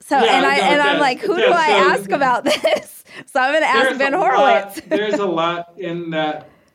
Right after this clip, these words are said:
Speaker 2: question. Um, the mistake that people most often make in terms of kind of setting the goal too high,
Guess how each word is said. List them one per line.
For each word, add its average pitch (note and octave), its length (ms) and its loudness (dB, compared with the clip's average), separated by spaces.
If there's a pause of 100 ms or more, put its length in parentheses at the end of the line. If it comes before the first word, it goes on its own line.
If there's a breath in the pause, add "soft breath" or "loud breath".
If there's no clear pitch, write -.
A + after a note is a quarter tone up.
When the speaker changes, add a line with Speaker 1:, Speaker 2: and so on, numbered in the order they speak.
(420)
Speaker 2:
question. D3 920 -8
Um, C3+ 640 -6 (600 loud breath)
the E3 100 0
mistake G#3 580 -2
that D3+ 260 -6
people E3 320 -4
most D#3 300 -4
often D#3+ 920 -2
make C3+ 480 -2 (160)
in C3+ 180 0
terms C#3 260 -2
of B2+ 240 -8 (500 soft breath)
kind C#3+ 240 0
of - 240 -4 (800)
setting E3 1120 -2 (280)
the C3+ 600 -4 (480)
goal D3+ 380 -2
too C#3+ 260 -6
high, D3+ 800 -2